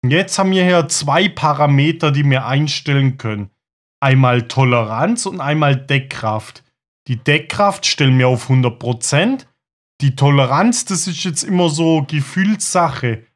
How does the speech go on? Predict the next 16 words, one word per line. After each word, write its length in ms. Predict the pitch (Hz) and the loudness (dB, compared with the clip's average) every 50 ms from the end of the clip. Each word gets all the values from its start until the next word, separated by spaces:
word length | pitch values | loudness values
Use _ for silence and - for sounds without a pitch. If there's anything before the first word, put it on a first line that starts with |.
| _ _ _ _ _ _ _ _ _ _ _ - | _ _ _ _ _ _ _ _ _ _ _ -4
Meiner 300 | - 123 147 175 196 208 | -2 0 2 2 2 0
Erfahrung 760 | 208 208 175 165 147 - - 175 175 175 165 165 180 180 175 | 2 2 0 0 0 0 0 2 2 2 2 0 0 0 2
nach 340 | 170 170 170 170 147 135 - | 2 2 2 2 0 -2 -8
zwischen 480 | - - 147 147 139 - - 151 139 | -8 -4 -2 -2 0 0 2 0 0
siebzig 540 | 127 - - 208 208 - - - - 185 147 | 0 0 -4 -6 -6 -6 -8 -6 -6 -4 -2
und 240 | 151 143 151 143 - | -2 -2 -2 0 0
achtzig 680 | 151 180 175 165 - - - - 214 190 165 - - _ _ _ _ _ _ _ _ _ _ _ _ _ _ _ - | 0 0 0 -2 -6 -6 -4 -2 -2 -4 -4 -6 -16 _ _ _ _ _ _ _ _ _ _ _ _ _ _ _ -4
Toleranz 680 | - 156 160 165 165 160 143 143 156 160 165 160 165 | 0 2 2 4 4 2 2 2 2 2 2 0 -2
ist 220 | 180 147 - - - | -4 -4 -4 -2 -2
das 160 | 127 - - | -4 -4 -4
Beste, 480 | - - 170 180 170 - - - 196 175 | -2 -2 0 0 0 -2 -4 -4 -4 -2
um 140 | 170 156 | 0 2
eine 260 | 151 147 151 - - 143 | 2 2 2 0 0 0
einzelne 560 | 165 190 220 202 - - 202 185 180 165 147 | 0 2 2 0 0 0 0 2 2 2 0
Farbe 560 | - - 147 139 156 175 165 151 147 123 110 | 0 0 0 2 2 0 2 2 0 0 0
rauszunehmen. 1040 | 113 117 147 175 196 190 - - - - - 226 208 196 196 220 247 262 254 233 | 0 0 2 2 0 -2 -4 -8 -8 -6 -4 -2 -2 -2 0 -2 -2 -2 -4 -6